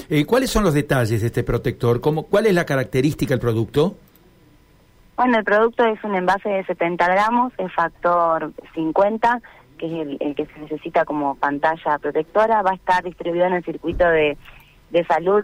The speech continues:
Speaker 2: el mismo que manejamos con los medicamentos, para que sea más ágil y, y conocido por todos y todas las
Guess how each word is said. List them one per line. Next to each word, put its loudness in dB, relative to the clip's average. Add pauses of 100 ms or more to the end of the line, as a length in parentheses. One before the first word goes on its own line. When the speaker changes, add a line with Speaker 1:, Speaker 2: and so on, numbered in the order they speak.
(100)
Speaker 2:
el 2
mismo -4
que 0
manejamos -2
con -4
los -6
medicamentos, 0 (420)
para 0 (520)
que -4
sea 2
más -4
ágil -2
y, -6
y -14
conocido 0
por -2
todos 2
y -8
todas 2
las -4